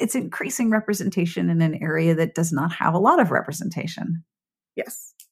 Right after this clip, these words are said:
Speaker 1: Very
Speaker 2: Especially,
Speaker 1: frustrating.
Speaker 2: especially in the historicals. It's like, you know, we get, we get F F historicals, um, but I don't know how many of them are, like, le-, how many of the ones tagged lesfic are actually pansexual women or bisexual women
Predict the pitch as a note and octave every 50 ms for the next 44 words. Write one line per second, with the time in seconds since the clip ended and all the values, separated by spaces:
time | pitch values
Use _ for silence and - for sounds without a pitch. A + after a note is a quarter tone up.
0 | _ _ _ - C#4 D4+ C#4 G3+ E3 - - - - C#4+ - - - - A#4 G#4+
1 | G4 - - - - D4 - - C4 A#3 A3+ - G#3 G#3 F#3+ G3+ - - G#3 F#3
2 | F3 - - - - - - - - F#3+ F#3+ - - - F#3 F3 E3+ E3 E3 -
3 | - - _ _ _ - G#3 G3 E3 F3 F3 G3+ G#3 A3+ B3+ A#3+ A#3 - - D4
4 | C#4 E4+ - - D4 D4 - D4+ - - A#3+ A#3 - - A3 G#3 G3 - F#3+ F#3
5 | F3 F3 - - - - _ _ _ G3+ F#3+ E3+ D#3+ E3 F3+ - _ _ _ _
6 | _ _ _ _ _ _ _ _ _ _ _ _ _ _ _ _ _ _ - A#3+
7 | A3 A#3+ A#3+ A#3+ A#3 G#3 A3 A3+ A3 G#3+ G#3 - A#3 A3 G#3+ G#3+ G3+ G3+ F#3+ F#3
8 | G3 F#3+ F#3+ F#3 - - - F3+ F3+ F3 F3 E3 D#3 - - A3 A3 - A3+ A#3+
9 | D4 D#4 D#4 C#4+ B3+ A#3 A3 A3 G#3+ G#3 - - A#3 G3+ F#3 F#3+ F#3+ F#3+ F#3+ F#3+
10 | - F#3+ F3+ - F3 - - E3+ E3+ - - - F3 E3+ E3+ F#3 F3+ - - -
11 | - _ _ _ _ _ _ _ _ _ _ _ _ - D4+ C#4+ C#4 - C#4+ C4
12 | - C#4 C4 B3+ B3+ B3 A#3+ A#3 A3 - - A3 A3 G#3+ G#3 G3+ G3 G3+ G#3 G#3+
13 | G#3+ A#3 A3 A3 - G#3 G3+ G3+ G3+ G3 G3 F#3+ F#3+ G3